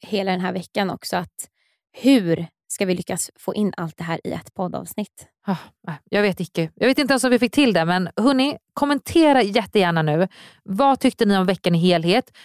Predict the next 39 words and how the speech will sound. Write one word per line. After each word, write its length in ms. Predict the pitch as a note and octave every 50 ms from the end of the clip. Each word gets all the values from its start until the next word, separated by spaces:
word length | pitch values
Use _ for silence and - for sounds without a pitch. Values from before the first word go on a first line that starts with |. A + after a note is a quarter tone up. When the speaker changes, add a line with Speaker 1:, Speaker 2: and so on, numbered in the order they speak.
| - _
Speaker 2:
Vad 180 | - G3+ G#3 -
kommer 140 | - G#3 G3+
ni 80 | G3
komma 180 | F3+ - F3 E3
ihåg 380 | E3 D#3+ - C4+ C#4 C#4 C4+
från 100 | - B3+
den 80 | A3 G3+
här 60 | G#3+ G3+
veckan? 580 | G#3+ G3 - _ _ G3 F#3+ G3 A3 B3 A#3 - - - - -
Alltså 180 | - F3 D#3+ F#3+
både 320 | F#3+ F3+ G#3 G#3 F#3 G#3+
då 100 | G#3 G3
sett 280 | F3 - F#3+ E3+ - _
till 260 | - F3 D#3+ D3+ D3+ - - E3 E3 -
bara 260 | F3+ E3+ D#3 D3+ D3+
Bachelorveckan, 840 | D3+ G3 F#3 E3+ - - - E3 D#3+ D#3+ F#3 G3+ - - - D#3+ D3+
men 120 | D#3+ D#3+
även 420 | D#3+ E3 D3+ C#3+ D3 D#3 E3+ F3 F3
jättegärna 440 | E3 D#3 - - D#3+ D3 C#3+ D#3 D3
från 300 | - - D3+ D3+ D3+ -
avsnittet. 880 | - F3+ F3 E3 D3+ - - G#3+ A3 - _ _ A2+ A2 F#3 - - -
Höll 180 | - - F3 F3
ni 60 | F3 E3+
med 280 | F3+ G3+ A#3 B3+ B3+
om 100 | B3 B3
någonting? 520 | B3 A#3+ A3+ A3+ A3+ - - A3 G#3+ G#3+ G3
Var 120 | F3 E3
det 60 | D#3
någonting 420 | D#3 D#3+ E3 D#3 D#3 - - D#3 D3+
ni 80 | D3
såg 180 | C#3+ - D#3+ -
på 80 | -
något 120 | D#3 - -
helt 340 | - - B3+ B3 A#3+ - A3+
annorlunda 360 | A3+ A3 A3 G#3+ G#3 G3+ G3
sätt 240 | - G3+ F#3+ - F#3+
än 80 | F#3
mig, 160 | F#3 F#3 F3+
Emily? 340 | - - E3 E3 E3 E3+ F3